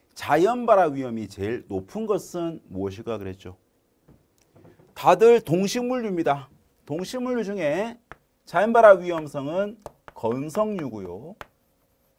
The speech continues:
여기에 속하는 식물류 중에는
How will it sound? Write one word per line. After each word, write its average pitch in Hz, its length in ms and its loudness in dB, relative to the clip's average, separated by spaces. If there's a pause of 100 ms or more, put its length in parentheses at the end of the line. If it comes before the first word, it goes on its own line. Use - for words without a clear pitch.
(840)
여기에 202 360 6
속하는 196 380 0
식물류 240 500 -6
중에는 190 760 -2